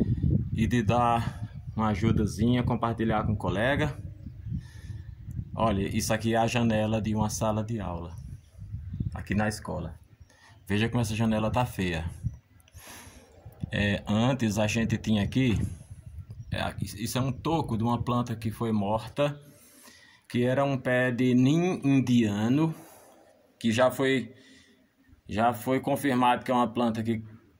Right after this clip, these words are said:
nociva para as abelhas e para outros animais. Ela tava crescendo tanto aqui na, na escola que ela tava começando a prejudicar com suas raízes o terreno da escola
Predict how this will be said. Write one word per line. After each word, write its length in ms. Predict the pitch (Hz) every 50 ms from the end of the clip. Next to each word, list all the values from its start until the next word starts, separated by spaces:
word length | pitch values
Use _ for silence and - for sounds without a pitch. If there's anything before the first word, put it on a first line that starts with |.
| _
nociva 600 | 123 117 127 151 147 - - 127 127 127 120 127
para 240 | 113 - 117 110 117
as 120 | 113 107 110
abelhas 600 | 107 107 - 107 98 98 101 110 120 120 107 107
e 60 | 113
para 160 | 110 110 107
outros 180 | 110 107 - 95
animais. 680 | 107 107 104 98 92 90 90 90 104 117 117 - - - - _ _ _ _ _ _ _ - _ _ - - - _ _ _ _ _ _ _ _ _ _
Ela 180 | - 110 127 127
tava 240 | 143 139 135 151
crescendo 480 | 147 151 139 135 - - 143 151 160 170
tanto 400 | 165 - 135 135 135 131 - 135
aqui 240 | 123 110 110 123 120
na, 380 | 120 120 117 117 113 107 107
na 200 | - 98 101 110
escola 380 | 110 107 110 - 113 113 117 117
que 140 | 113 - 120
ela 200 | 120 117 117 110
tava 240 | 113 120 113 107 113
começando 360 | 110 117 113 113 117 117 117
a 80 | 120
prejudicar 600 | - - 120 117 110 117 107 - - - 110 107
com 140 | 104 107 104
suas 240 | - - 110 107 104
raízes 540 | 104 110 104 98 98 107 113 110 113 107 107
o 60 | 101
terreno 420 | 101 110 104 104 104 104 104 101
da 80 | 95 95
escola 500 | 92 - - - 90 92 98 110 117 113